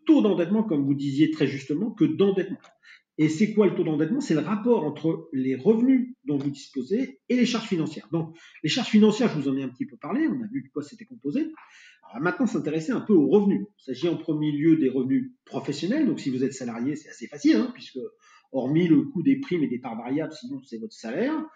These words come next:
qu'on rapporte. Et, euh, à ce titre-là, je précise que, euh, l'impôt prélevé à la source n'a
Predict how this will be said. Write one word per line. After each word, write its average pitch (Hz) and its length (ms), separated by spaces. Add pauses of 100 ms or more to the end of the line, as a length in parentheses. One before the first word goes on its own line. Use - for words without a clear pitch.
(280)
qu'on 247 120
rapporte. 254 420 (120)
Et, 185 440
euh, 120 180
à 135 100
ce 139 160
titre-là, 185 500
je 127 120
précise 247 460
que, - 80
euh, 123 640
l'impôt 160 840
prélevé 143 380
à 123 40
la 113 100
source 285 400 (360)
n'a 143 200